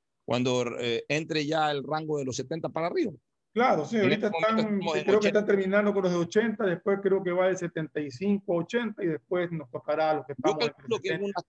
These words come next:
Speaker 1: tres semanas más, como, como mucho, te están llamando para la
Speaker 2: Espero.
Speaker 1: primera vacuna.
Speaker 2: Espero.
Speaker 1: Porque de lo que conozco, hoy incluso, eh,
Speaker 2: Mientras tanto, Pocho, mientras tanto,
Speaker 1: Te
Speaker 2: uso
Speaker 1: escucho.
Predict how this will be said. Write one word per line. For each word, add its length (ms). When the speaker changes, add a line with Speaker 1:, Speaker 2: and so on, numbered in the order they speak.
Speaker 1:
tres 220
semanas 360
más, 220
como, 320
como 240
mucho, 400
te 80
están 200
llamando 320
para 160
la 60
Speaker 2:
Espero. 180
Speaker 1:
primera 140
vacuna. 320
Speaker 2:
Espero. 320
Speaker 1:
Porque 160
de 80
lo 80
que 120
conozco, 540
hoy 260
incluso, 520
eh, 100
Speaker 2:
Mientras 440
tanto, 360
Pocho, 520
mientras 480
tanto, 520
Speaker 1:
Te 120
Speaker 2:
uso 180
Speaker 1:
escucho. 60